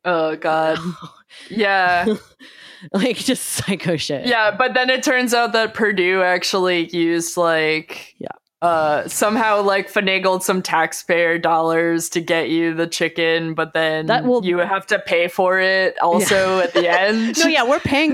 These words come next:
Speaker 2: that's what I'm getting at. We are paying for it in
Speaker 1: Yeah.
Speaker 2: our taxes. Like, like, all of this, this distribution that's happening, it's like, it, like, the,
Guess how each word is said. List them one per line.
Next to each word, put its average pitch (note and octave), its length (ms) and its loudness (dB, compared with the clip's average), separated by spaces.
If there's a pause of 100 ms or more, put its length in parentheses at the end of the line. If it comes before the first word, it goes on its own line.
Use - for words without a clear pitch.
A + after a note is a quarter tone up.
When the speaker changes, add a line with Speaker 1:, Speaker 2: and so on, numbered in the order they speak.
Speaker 2:
that's C4+ 160 0
what A4 100 2
I'm E4+ 100 -2
getting F3 280 0
at. C#3+ 140 0
We G#3 140 0
are A#3 120 2
paying F3+ 360 -2
for - 60 -4 (200)
it E3 60 4
in D#3+ 100 2
Speaker 1:
Yeah. - 0 -
Speaker 2:
our C#3 140 -2
taxes. C#3+ 760 -4
Like, E3 200 0
like, F3+ 340 0
all F#3+ 220 2
of F#3 80 0
this, F3 240 -2 (380)
this F3 200 -2
distribution D#3 720 -2
that's D3+ 220 -2
happening, C3+ 600 -2
it's C3+ 220 -8
like, C3 240 -4
it, - 180 -12
like, D3 280 -6
the, C#3+ 280 -4